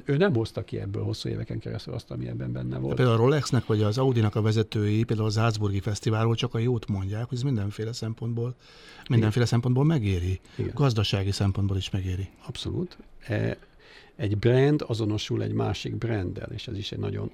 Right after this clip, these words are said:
Speaker 1: fontos dolog, hogy a, hogy az én brandemet, tehát amikor arról van szó, hogy a tétbe például bekerül valaki a támogatói ebbe a bizottságba, akkor egy több hónapos due diligence folyamaton ke-,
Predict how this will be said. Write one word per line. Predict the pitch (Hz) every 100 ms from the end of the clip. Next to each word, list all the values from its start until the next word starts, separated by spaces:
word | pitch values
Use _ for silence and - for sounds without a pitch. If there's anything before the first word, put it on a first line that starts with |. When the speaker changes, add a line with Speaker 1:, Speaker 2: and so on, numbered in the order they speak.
| - -
Speaker 1:
fontos | - 95 - 104
dolog, | 135 101 -
hogy | - 101
a, | 117 - - - - _
hogy | 95
az | 95
én | 117 107
brandemet, | 107 107 107 101 104 120 139
tehát | - 113
amikor | 117 127
arról | 131 156
van | 143
szó, | 117
hogy | 104
a | -
tétbe | 120 123 107 104
például | - 110 104 101
bekerül | 95 113 - 104 101
valaki | 107 104 - -
a |
támogatói | - 110 98 98 101 - 98 98 101
ebbe | 107 98
a |
bizottságba, | 101 104 110 - 135 135 156 175 - - - - -
akkor | - - 139
egy | 131 - - -
több | 180 -
hónapos | 113 107 113 139 113
due | 143 113
diligence | 104 95 107 104
folyamaton | - 101 95 98 110
ke-, | 104